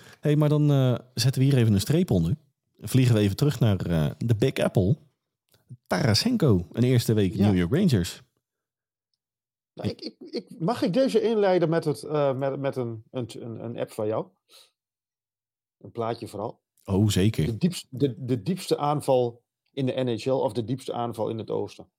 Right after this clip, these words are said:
Speaker 2: Ik denk het wel.
Speaker 1: Ik, eh, pro-,
Speaker 2: De nieuwe
Speaker 1: eh,
Speaker 2: Ja.
Speaker 1: ga vooral verder, dan pak ik hem er even
Speaker 2: Ja,
Speaker 1: bij.
Speaker 2: nou, ik, ik was eigenlijk wel dik. Ik, ik, ik vind ze nu met Tarasenko erbij, vind ik ze de beste aanval in het, ja, in het oosten. En
Speaker 1: Ik,
Speaker 2: misschien
Speaker 1: ik,
Speaker 2: wel in de N H L.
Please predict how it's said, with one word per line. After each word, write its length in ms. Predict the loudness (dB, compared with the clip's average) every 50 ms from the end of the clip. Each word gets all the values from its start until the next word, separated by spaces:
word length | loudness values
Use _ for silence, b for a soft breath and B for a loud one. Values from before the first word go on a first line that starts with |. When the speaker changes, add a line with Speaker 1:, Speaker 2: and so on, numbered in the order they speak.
| _ _ _ _ _ _ _ _ _ _ _ _ _ _ _ _ _
Speaker 2:
Ik 220 | -14 -12 -10 -4
denk 160 | -2 -2 -2 -2
het 80 | -6
wel. 300 | -6 -6 -6 -6 -10 _ _ _ _ _ _ _ _ _ -18
Speaker 1:
Ik, 180 | -18 -12 -8
eh, 80 | -8 -8 -8
pro-, 120 | -8 -12 -10
Speaker 2:
De 140 | -8 -8 -8
nieuwe 400 | -6 -6 -6 -6 -8 -12 -16 -20 _ _ -18 -8
Speaker 1:
eh, 280 | -4 -2 -2 0 0
Speaker 2:
Ja. 80 | 2 2
Speaker 1:
ga 200 | 2 4 2 2
vooral 240 | 2 2 2 2 4
verder, 240 | 4 4 4 4
dan 100 | 2 2
pak 220 | 2 0 -2 -2 0
ik 60 | 0
hem 100 | 2 2
er 80 | 4 4
even 60 | 2 2 2
Speaker 2:
Ja, 60 | 2
Speaker 1:
bij. 100 | 2 2
Speaker 2:
nou, 100 | 4 4 2
ik, 100 | 2 0
ik 140 | -2 -2 0
was 140 | 0 2 2
eigenlijk 300 | 2 2 2 2 2 0
wel 100 | 0 2
dik. 160 | 0 0 2 2 -2
Ik, 120 | -2 0
ik, 200 | -2 -2 -2 -2
ik 180 | -2 -4 -2 0
vind 220 | 0 0 0 0
ze 120 | -2 -2 0
nu 340 | 2 4 2 2 0 b b b b b
met 180 | b -2 -2 0
Tarasenko 540 | 2 2 2 2 0 -2 -2 0 2 2 2
erbij, 240 | 2 2 0 0
vind 140 | -2 -4 -6
ik 80 | -4 -4
ze 100 | -4 -4
de 80 | -4 -2
beste 240 | -2 -2 -2 -2 -2
aanval 280 | -2 -2 -4 -6 -6
in 60 | -6
het, 160 | -8 -10 -12 -14 -18 _ _ -14 -14 -14 -14 -18 _ _ _ _ _ _ _ _ _ _ _ _ _ _ _ -6
ja, 200 | -6 -6 -6 -6
in 100 | -12 -10 -8
het 100 | -4 -4
oosten. 340 | -4 -4 -4 -8 -12 -18 _ _ _ _ _ -16 -8
En 80 | -6 -4
Speaker 1:
Ik, 60 | -2
Speaker 2:
misschien 220 | -2 -2 -2 -2
Speaker 1:
ik, 60 | -2 -2 -2
Speaker 2:
wel 100 | -2 -6
in 60 | -8
de 60 | -10 -12
N 120 | -10 -12
H 40 | -12 -12 _ _ _ -4
L. 80 | -2